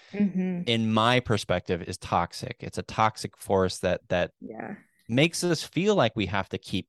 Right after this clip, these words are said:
Speaker 2: checking boxes and achieving
Speaker 1: Mm-hmm.
Speaker 2: and, and growing those numbers. And what, what does that
Speaker 1: Yeah.
Speaker 2: even mean, right? Like,
Speaker 1: Yeah.
Speaker 2: it, it feels, it doesn't feel human to me.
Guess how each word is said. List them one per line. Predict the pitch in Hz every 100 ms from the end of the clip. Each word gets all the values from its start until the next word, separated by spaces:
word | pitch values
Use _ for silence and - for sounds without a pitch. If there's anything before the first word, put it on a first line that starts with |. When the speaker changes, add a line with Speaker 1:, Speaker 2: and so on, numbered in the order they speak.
| _
Speaker 2:
checking | - 95 - 92
boxes | 87 85 85 - 87
and | 92
achieving | 87 - 104 107 101 90 87
Speaker 1:
Mm-hmm. | 87
Speaker 2:
and, | 90 - -
and | 101
growing | 92 104 104 104 101
those | 98 87
numbers. | 95 92 95 90 90 90 95
And | 98
what, | 113 151 -
what | 131 170
does | 160
that | 175 185 -
Speaker 1:
Yeah. | 160
Speaker 2:
even | 175 175 139
mean, | 143 196 208 101 101 -
right? | 120 104 135
Like, | 135 131
Speaker 1:
Yeah. | 226 196 214 - _ _
Speaker 2:
it, | 131 127
it | 139
feels, | - 156 160 135 - - _ _ _ _
it | 127
doesn't | 147 147 151
feel | 135
human | - - 127 135 147 165
to | 165
me. | 170 175 214